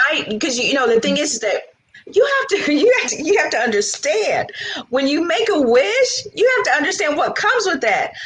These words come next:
What is, what is that gonna require? You know, I didn't know it was gonna require me having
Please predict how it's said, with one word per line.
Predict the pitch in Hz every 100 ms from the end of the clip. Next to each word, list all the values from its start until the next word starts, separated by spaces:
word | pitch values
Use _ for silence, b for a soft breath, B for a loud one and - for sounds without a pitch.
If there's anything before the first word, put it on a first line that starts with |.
| B B
What | 523 640
is, | - -
what | 427 453 587
is | -
that | 508 427
gonna | 403 277
require? | 254 - - 466 539 554 185 123 - _ -
You | 311
know, | 240
I | - 277 508
didn't | 622 480
know | 269 226
it | 226
was | 220
gonna | 214 208
require | 196 - 240 208 190
me | 196
having | 180 180 170 156